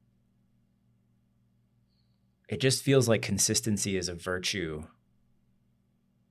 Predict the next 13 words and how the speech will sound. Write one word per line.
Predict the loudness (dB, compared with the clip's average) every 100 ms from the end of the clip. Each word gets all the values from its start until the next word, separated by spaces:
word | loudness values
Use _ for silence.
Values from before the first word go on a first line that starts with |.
| _ _ _ _ _ _ _
is | -8 -6 -4 -6 -2
not | 2 4
only | 4 4
no | 2 2
longer | 4 4 2 2
serving | 2 0 0 2 2
me, | 2 2
it | 0
feels | 0 0 2
like | 2 0
it's | 0
not | 0 0 -2
true. | -4 -4 -2 -4 -8